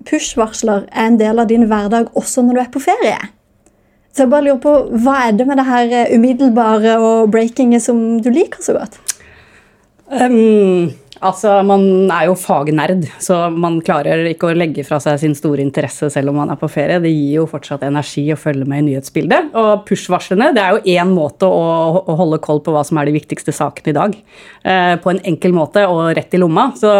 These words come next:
Speaker 2: også på ferie så er det en veldig lavterskelmåte å holde seg oppdatert på, på nyhetsbildet. Eh, selv om du så, jo også har en trang til å gå dypere,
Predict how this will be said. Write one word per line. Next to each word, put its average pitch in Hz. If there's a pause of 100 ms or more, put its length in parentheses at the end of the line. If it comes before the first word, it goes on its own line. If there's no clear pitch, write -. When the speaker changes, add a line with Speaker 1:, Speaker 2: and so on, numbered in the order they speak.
(360)
Speaker 2:
også 190
på 196
ferie 180
så 202
er 175
det 170
en 175
veldig 170
lavterskelmåte 151
å 170
holde 156
seg 160
oppdatert 147
på, 156
på 156
nyhetsbildet. 147 (560)
Eh, 185
selv 175
om 165
du 165
så, 165 (560)
jo 170
også -
har 147
en 151
trang 139
til 175
å 165
gå 156
dypere, 151